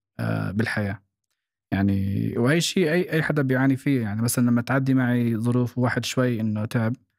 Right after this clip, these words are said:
أول شيء بتذكر إنه الله اللي حطني في مكان أنا فيه، إنه حالة نعمة كبيرة وبريفليج يمكن مائة ألف واحد بتمناها. آه، فلازم أكون أز-، أول شيء thankful على هذا الموضوع. تاني شيء لازم أعرف إيش هو الهدف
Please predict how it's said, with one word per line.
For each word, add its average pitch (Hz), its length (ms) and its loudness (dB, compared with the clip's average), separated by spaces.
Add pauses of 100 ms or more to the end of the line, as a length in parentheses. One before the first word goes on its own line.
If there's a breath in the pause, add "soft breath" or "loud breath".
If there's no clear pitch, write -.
(400)
أول 135 160 4
شيء 139 160 0
بتذكر 139 440 0
إنه 107 580 -2 (260)
الله 110 200 -4
اللي 135 200 4
حطني - 300 -2
في - 160 -6
مكان 123 260 0
أنا 120 120 2
فيه، 113 440 0 (720)
إنه 127 140 4
حالة 147 260 2
نعمة 131 260 2
كبيرة 110 420 -4 (240)
وبريفليج 117 880 0
يمكن 123 540 0
مائة 135 280 2
ألف 127 240 -2
واحد 123 240 -2
بتمناها. 110 580 0 (680)
آه، 113 380 0
فلازم 110 1000 0
أكون 127 360 2
أز-، 131 80 -6 (120)
أول 127 160 0
شيء 135 140 -2
thankful 156 300 -2
على 107 180 0
هذا 107 80 0
الموضوع. 107 380 -2 (800)
تاني 170 240 4
شيء 185 220 0
لازم 131 240 0
أعرف 143 300 0
إيش 139 220 -2
هو 139 80 2
الهدف 139 640 0